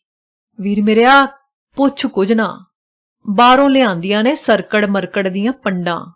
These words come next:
ਟੋਕੇ ਤੇ ਕਰੜ ਕਰੜ ਕਰਕੇ ਕੁਤਰੀ ਦੀਆਂ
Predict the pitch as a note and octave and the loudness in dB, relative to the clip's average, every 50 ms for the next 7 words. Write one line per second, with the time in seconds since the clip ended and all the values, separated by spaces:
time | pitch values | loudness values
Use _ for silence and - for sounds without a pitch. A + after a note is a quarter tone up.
0 | _ _ _ _ _ _ _ _ _ _ _ _ _ F#3+ F3+ F3 F3 _ - G3+ | _ _ _ _ _ _ _ _ _ _ _ _ _ -8 -8 -8 -10 _ -4 -4
1 | F#3+ F#3+ F#3+ - F3 F3+ G3+ A3 - _ - F#3+ F3+ F3+ F3+ F3+ F#3 - - G3 | -4 -4 -4 -4 -4 -4 -6 -6 -8 _ -6 -4 -2 -2 -4 -4 -6 -6 -4 -4
2 | F#3 F3+ F3+ F3+ F3+ - F#3+ F3+ F3 - A3 G#3+ - - F#3+ - F3 F3+ F#3 E3+ | -2 -2 -4 -6 -6 -6 -6 -6 -4 -4 -6 -6 -6 -8 -8 -8 -6 -6 -6 -6
3 | E3 F#3 F3+ F3+ E3+ | -6 -6 -6 -6 -8